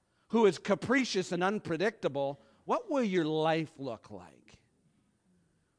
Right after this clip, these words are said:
What will your, not just your worship in Sundays or services, what will your worship look like when you go to work tomorrow? What is the,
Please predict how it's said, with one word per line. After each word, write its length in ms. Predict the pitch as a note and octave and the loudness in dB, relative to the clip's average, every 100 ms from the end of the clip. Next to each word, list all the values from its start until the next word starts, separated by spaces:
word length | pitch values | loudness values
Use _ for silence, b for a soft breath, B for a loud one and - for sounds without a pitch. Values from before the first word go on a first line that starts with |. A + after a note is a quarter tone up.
| - | 2
What 260 | A#3+ G#4+ | 2 6
will 160 | B3+ B3 | 8 8
your, 320 | A3 F#3+ F3 | 8 4 2
not 240 | A3+ D#4+ D4+ | 0 -2 0
just 220 | A3 - | -4 2
your 100 | G3+ | 0
worship 480 | D#3+ G#3 A3 G#3 - | 4 2 2 -4 -2
in 220 | G3 F3 | -2 -2
Sundays 800 | D#3+ - G3+ G#3 F3 D#3 D#3+ G3 | -4 -4 -2 -2 0 2 0 0
or 280 | E3+ D3 D3 b - | -2 -4 -6 b -18
services, 640 | - A3 A#3+ F#3 - D3+ | -4 -2 -2 -6 -8 -6
what 240 | C3+ C4+ E4+ | 0 0 0
will 80 | |
your 160 | D#4+ C#4+ | -4 -4
worship 480 | G3 G#3+ G3+ G#3+ F3 | 0 0 0 -6 -4
look 200 | G3 - | -4 0
like 220 | F#3 F3+ b b | 0 0 b b
when 180 | G3 F3+ | -2 -2
you 100 | D3 | -2
go 240 | E3+ G3+ | 0 0
to 80 | B3 | -2
work 500 | F3+ D3 E3+ D#3+ - | -4 -2 -2 -4 -16
tomorrow? 1040 | - D#3+ D3 C#3 D3+ D3+ D#3 C#3 A#2 G2 E2 _ _ _ _ _ _ _ _ _ _ - | -18 -14 -10 -8 -6 -4 -4 -6 -8 -12 -18 _ _ _ _ _ _ _ _ _ _ 2
What 120 | B3 | 4
is 160 | D4+ | 4
the, 220 | B3 A3+ | 4 4